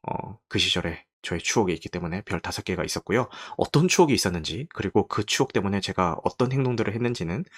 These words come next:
이것도 추후에 <laughs> 자꾸 밉떡밥만 던지죠. 추후에 좀 더 자세하게 할 이야기가 있으면, 기회가 있다면은 거기서 한번 해보도록 하겠습니다.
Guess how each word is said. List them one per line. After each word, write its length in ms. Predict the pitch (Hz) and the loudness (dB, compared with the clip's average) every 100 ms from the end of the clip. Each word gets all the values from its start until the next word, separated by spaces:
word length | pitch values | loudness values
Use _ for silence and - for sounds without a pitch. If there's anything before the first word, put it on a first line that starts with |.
| - - | -20 -2
이것도 480 | 107 180 190 113 - _ _ | 6 8 10 6 2 _ _
추후에 500 | - - 151 113 104 | 2 6 6 6 4
<laughs> 1200 | - - - - - - - - - - - - - | -2 -12 -14 -16 -18 -12 -12 -10 -14 -8 -8 -6 4
자꾸 360 | 139 143 156 113 | 6 8 6 6
밉떡밥만 720 | 127 - - 175 175 170 139 | 2 0 4 6 8 8 8
던지죠. 520 | 113 107 110 107 170 | 6 6 8 8 6
추후에 640 | - 214 196 196 131 147 311 - - - - | 4 8 10 10 12 10 8 -2 -10 -8 2
좀 140 | 127 | 4
더 80 | 117 | 4
자세하게 500 | - 92 110 110 107 | 2 4 4 6 6
할 240 | 117 107 | 4 2
이야기가 320 | 101 95 98 87 | 2 2 2 0
있으면, 320 | - 98 98 - 113 | 0 -4 -4 -6 0
기회가 300 | - 123 98 | 6 8 8
있다면은 520 | 87 101 95 95 190 | 6 2 4 2 0
거기서 280 | - 90 90 | -2 -4 -4
한번 180 | 82 87 | -4 -2
해보도록 320 | 107 104 - | 0 2 0
하겠습니다. 640 | 104 110 - 156 95 226 | 0 -2 -4 2 4 4